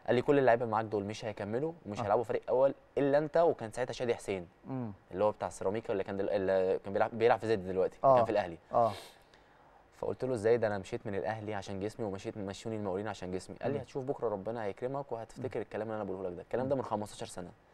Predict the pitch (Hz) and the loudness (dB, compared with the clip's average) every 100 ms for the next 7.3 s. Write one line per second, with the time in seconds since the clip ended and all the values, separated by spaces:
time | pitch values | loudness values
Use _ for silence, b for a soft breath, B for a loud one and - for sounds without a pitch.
0 | b b b - 156 - 151 156 147 117 | b b b -2 -2 -2 -4 -2 -2 -2
1 | 90 107 117 139 135 104 120 123 117 131 | 2 4 8 8 8 6 6 2 2 0
2 | 117 131 123 98 92 92 85 123 113 95 | 0 0 0 0 -2 -2 -4 -8 -10 -12
3 | b b b b b _ - - 104 104 | b b b b b _ -20 -4 0 2
4 | 104 104 107 113 107 127 156 147 127 110 | 0 0 -2 -4 -4 -6 -2 -2 0 2
5 | 135 151 147 123 131 127 139 120 120 123 | 4 2 2 -4 0 -2 -2 -4 -2 -2
6 | 113 - 120 120 110 113 110 98 - - | -4 -2 0 0 -2 -4 -4 -6 -10 -16
7 | - 120 | -12 -10